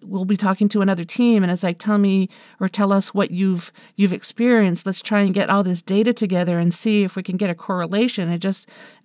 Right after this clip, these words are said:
it just seems to be so many, so many more people now are, are like, "Yeah, I'm not dealing with the, with the drama anymore."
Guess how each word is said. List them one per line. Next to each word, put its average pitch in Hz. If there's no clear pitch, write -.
it -
just 233
seems 247
to 240
be 226
so 226
many, 214
so 220
many 220
more 208
people 220
now 175
are, 156
are 165
like, 165
"Yeah, 190
I'm 185
not 196
dealing 202
with 196
the, 175
with 185
the 180
drama 214
anymore." 165